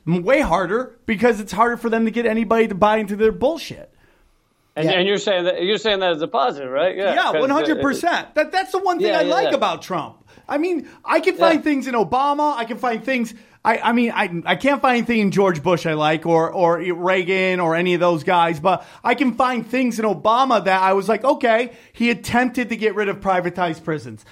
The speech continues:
Speaker 1: Like, that to me is a really good thing. He attempted and, and didn't achieve it to get us all health care. There was a beginning step to that. Yes, it became a corporate thing to help the insurance companies,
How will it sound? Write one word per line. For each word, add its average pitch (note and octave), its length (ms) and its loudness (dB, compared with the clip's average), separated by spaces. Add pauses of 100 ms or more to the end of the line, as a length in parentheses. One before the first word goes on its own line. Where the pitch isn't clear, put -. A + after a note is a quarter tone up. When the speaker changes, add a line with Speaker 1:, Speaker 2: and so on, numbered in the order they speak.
Speaker 1:
Like, F3 380 -2
that A#3+ 260 0
to C4 60 -4
me A3 400 -2 (180)
is F3+ 200 -4
a G3 60 0
really F3+ 320 0
good D#3+ 240 -2
thing. D#3 160 -4
He G3+ 180 -2
attempted G3+ 680 -2
and, F3 480 -8
and F#3 260 -2
didn't G#3 280 2
achieve B3 260 -4
it A3 160 2 (200)
to G#3 100 -6
get G#3+ 160 0
us A3 160 0
all G3+ 160 4
health F#3+ 320 2
care. D#3 120 -2
There E3 120 2
was F3+ 180 2
a F#3 60 -2
beginning F#3 500 -2
step E3 300 0
to D#3 80 -6
that. D#3 260 -2 (160)
Yes, F#3 340 2
it E3 100 -6
became F3 340 0
a E3 80 -2
corporate F3 460 0
thing E3+ 200 -2
to E3 80 2
help D#3+ 240 0
the D#3 240 0 (180)
insurance D#3+ 440 -2
companies, D#3+ 500 -2